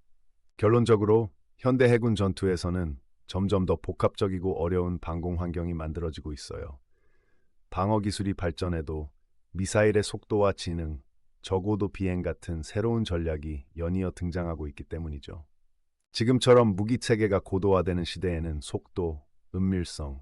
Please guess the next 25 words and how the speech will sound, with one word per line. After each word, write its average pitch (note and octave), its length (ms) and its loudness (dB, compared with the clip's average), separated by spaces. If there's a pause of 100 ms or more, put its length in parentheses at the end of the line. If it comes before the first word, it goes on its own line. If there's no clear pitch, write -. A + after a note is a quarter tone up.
(140)
그리고 E2+ 280 -8
정밀함이 E2+ 720 -2
모두 D#2 300 -8
중요해지고 E2+ 580 -6
있습니다. - 580 -14 (1120)
특히 A#2+ 240 -2
초고속 C3+ 520 2
대함 G2 320 4
미사일은 E2+ 640 -2 (120)
앞으로 F#2 400 -2
해상 A2+ 340 2
전력의 F#2+ 380 2
주도권을 F2 600 -4
좌우할 E2 520 -2
일 G2+ 140 -2
순위 G#2 300 -2
변수임은 E2 640 -6
분명해요. D#2 680 -8 (1200)
오늘 A2+ 280 4
이야기의 A2 380 6
핵심은 A2+ 420 0
이거예요. E2 580 -2 (760)
창과 B2+ 380 4
방패의 G#2+ 480 6
경쟁은 F2+ 600 0